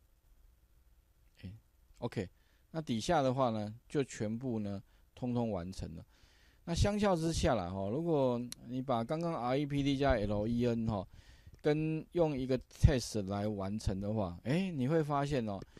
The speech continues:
显然 test 函数哦，会简单非常的多。也就是说，你今-，将来要集码有没有？其实你就是看你这边哈，format test 需要几个零，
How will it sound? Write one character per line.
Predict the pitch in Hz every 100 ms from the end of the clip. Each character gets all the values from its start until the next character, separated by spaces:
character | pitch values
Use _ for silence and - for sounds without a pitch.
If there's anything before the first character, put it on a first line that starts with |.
| - -
显 | - 131 113
然 | 120 127 143
test | - 147 127
函 | 107 104 110
数 | - 113
哦， | 98 90 - - - _ _
会 | - 214 156 123 _ _ _ _ -
简 | - 117 98 98
单 | 127 131 135
非 | - - 123
常 | 110 92
的 | 95
多。 | - 98 92 - - _ _ _ -
也 | 131 135
就 | 185
是 |
说， | 214
你 | 185 131
今-， | 113 175 170
将 | 175
来 | 170
要 | 156
集 | 151 - 113 135
码 | 131 82
有 | 90
没 | 98
有？ | 92 - _ _
其 | - 156
实 | 175
你 | 131
就 | 151
是 | 156 156 147
看 | - 165 135 104
你 | 107
这 | 104
边 | 131 139 135
哈， | 120 98 - -
format | 156 160 160
test | 156 123 104
需 | 98 - 135
要 | 139 113 -
几 | - 98
个 | 95
零， | 101 90